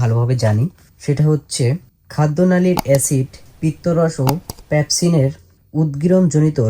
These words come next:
লক্ষণের চিকিৎসায়, যেমন খাবার উগরানো,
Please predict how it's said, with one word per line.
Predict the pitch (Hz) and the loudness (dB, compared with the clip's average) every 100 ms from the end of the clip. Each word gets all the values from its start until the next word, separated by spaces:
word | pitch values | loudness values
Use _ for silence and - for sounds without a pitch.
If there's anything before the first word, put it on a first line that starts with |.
| 117 | 2
লক্ষণের | 131 - 147 127 113 | 0 -2 -2 0 -2
চিকিৎসায়, | 139 135 143 - 104 98 107 | -4 -4 -4 -2 -2 -2 -2
যেমন | 135 131 135 135 - - | 0 2 2 -2 -6 -8
খাবার | - 123 139 135 139 _ _ _ 143 | -4 -2 0 -2 -6 _ _ _ -8
উগরানো, | 139 131 139 123 | -4 0 2 2